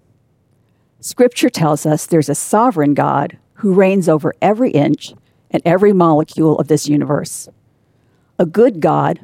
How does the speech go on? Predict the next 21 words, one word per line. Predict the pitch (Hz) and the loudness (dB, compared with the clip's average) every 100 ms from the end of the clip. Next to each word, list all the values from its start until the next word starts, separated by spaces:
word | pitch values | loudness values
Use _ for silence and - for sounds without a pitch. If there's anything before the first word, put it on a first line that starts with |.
| - _ _ _ _ - | -16 _ _ _ _ -2
who | 214 | 0
rules | 170 190 196 190 - | 4 6 6 2 2
over | 180 175 165 | 0 0 0
even | 175 220 | 2 2
the | 208 | 0
plans | - 175 170 160 165 | 0 2 2 2 2
of | 151 | 0
our | 151 | 0
hearts. | 143 185 147 - - _ _ _ _ _ _ _ _ _ _ _ _ | 0 0 0 -4 -18 _ _ _ _ _ _ _ _ _ _ _ _
He | - | -2
rules | 202 180 180 160 | 2 4 4 2
all | - 165 180 | 0 2 2
things | - 196 175 175 165 | 2 0 2 0 0
well | 143 135 127 - _ _ _ _ _ _ _ _ _ _ _ _ | 0 0 -4 -8 _ _ _ _ _ _ _ _ _ _ _ _
for | - 156 | -4 -2
his | 127 220 - | 2 2 2
glory | 185 151 147 139 - _ | 0 2 2 0 -4 _
and | - - | -2 -2
for | - | 0
our | 147 143 | -2 0
good. | 127 143 139 | 0 0 -2